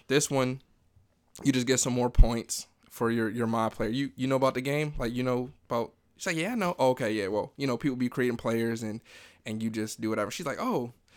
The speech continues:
so you, you really be on the game." I was like, "Nah."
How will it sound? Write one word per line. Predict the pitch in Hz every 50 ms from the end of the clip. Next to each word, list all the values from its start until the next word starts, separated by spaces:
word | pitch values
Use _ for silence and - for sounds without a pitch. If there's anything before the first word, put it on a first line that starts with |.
| - _
so | - - 117
you, | 147 220 202
you | 120 123 147 220 214
really | 151 175 196 175 156
be | 139 131
on | 123 117 113
the | 117
game." | 117 123 117 117 113 107 120 - _ _ _ _ _ - - - -
I | 135
was | 135 123
like, | 117 110
"Nah." | 107 110 107 107 107 107 107